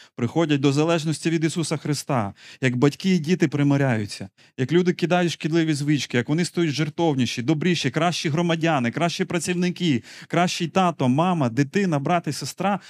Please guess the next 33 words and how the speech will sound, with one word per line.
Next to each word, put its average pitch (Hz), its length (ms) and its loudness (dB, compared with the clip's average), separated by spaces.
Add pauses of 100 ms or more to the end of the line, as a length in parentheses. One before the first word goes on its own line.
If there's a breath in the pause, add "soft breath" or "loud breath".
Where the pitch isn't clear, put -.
(160 loud breath)
Це 151 180 2
честь 170 560 0
і 143 60 2
привілей 151 460 0
бачити 147 560 0
це 131 120 -2
на 131 120 0
свої 135 240 -2
очі. 151 440 -2
І 123 100 2
ми 170 280 4
з 190 60 0
вами 113 400 -2 (520)
інструменти 139 720 0
Божі. 104 340 -6
Ось 165 200 0
чому 147 460 0 (300 loud breath)
немає 151 420 2
нічого 151 380 2
важливішого, 139 600 0
як 110 140 -2
бути 143 340 0
цим 127 200 -2
інструментом. 123 640 -2 (840)
Питання 202 320 0
тільки 185 220 -2
в 147 60 0
тому, 208 300 0
чим 147 180 -2
будемо 170 280 0
ми 151 120 2
робити 151 400 0
те, 165 360 0